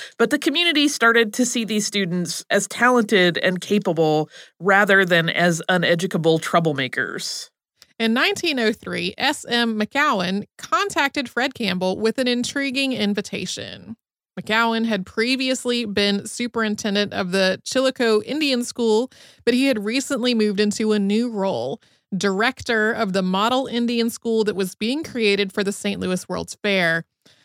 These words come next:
Speaker 2: McCowan asked Campbell to select some of Fort Shaw's best students to participate in the model school, which was going to run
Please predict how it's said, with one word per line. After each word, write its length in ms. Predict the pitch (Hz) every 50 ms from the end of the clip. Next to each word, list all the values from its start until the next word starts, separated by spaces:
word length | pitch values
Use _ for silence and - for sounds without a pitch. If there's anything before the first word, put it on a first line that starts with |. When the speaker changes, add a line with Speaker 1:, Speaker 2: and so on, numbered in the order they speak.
| _ _ _ -
Speaker 2:
McCowan 460 | 202 190 - 220 220 240 285 330 330
asked 460 | 240 - 233 233 247 254 - - - -
Campbell 500 | - - 247 247 254 240 220 190 185 190
to 120 | - 214
select 440 | 190 - 226 220 226 247 285 - -
some 180 | - 330 320
of 100 | 339 320
Fort 400 | - - - - 226 247 - -
Shaw's 420 | - - 240 220 208 208 214 196 202
best 640 | 190 170 208 214 220 226 - - - - - 196
students 720 | - - - - - - 254 262 226 202 170 123 - - -
to 100 | - 208
participate 680 | - 208 - - 262 277 - 302 - 262 262 262 240 - -
in 260 | 202 214 220 240 254
the 80 | 269 254
model 380 | 226 202 190 190 196 208 226
school, 560 | - - - - - 330 330 226 156 117 120
which 160 | 127 202 - 202
was 100 | 196 -
going 200 | - 208 208 202
to 80 | 196
run 400 | 190 190 220 233 233 226 220 226